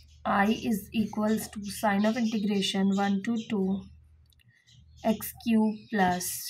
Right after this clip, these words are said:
टू एक्स की exponent minus half है और थ्री एक्स स्क्वायर प्लस टू डी एक्स है। अभी देखिए ये function है और function का derivative आगे मौजूद आपको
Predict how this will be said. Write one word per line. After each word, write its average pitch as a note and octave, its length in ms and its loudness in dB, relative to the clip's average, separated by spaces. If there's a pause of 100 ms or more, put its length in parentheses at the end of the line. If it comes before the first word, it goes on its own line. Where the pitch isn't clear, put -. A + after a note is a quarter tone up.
(160)
टू A#3 100 -2 (220)
एक्स G3+ 300 -2
की A3+ 120 0
exponent G3 680 0
minus F#3 640 2
half F#3 460 0
है C4+ 80 -2 (1120)
और F#3+ 440 4
थ्री A#3 220 -2 (200)
एक्स G3 240 -2 (120)
स्क्वायर F#3+ 340 2
प्लस F#3+ 340 0 (240)
टू G#3+ 240 0 (120)
डी G3 220 -2
एक्स - 240 -14
है। E3+ 60 -14
अभी - 1200 -6
देखिए A3+ 180 2
ये C4+ 60 -4
function G#3+ 480 2
है F3+ 120 -6 (240)
और G#3 120 0
function G#3+ 400 0
का C4 100 -2 (100)
derivative G#3 600 0
आगे G#3 300 6
मौजूद G#3+ 420 4
आपको G#3 260 2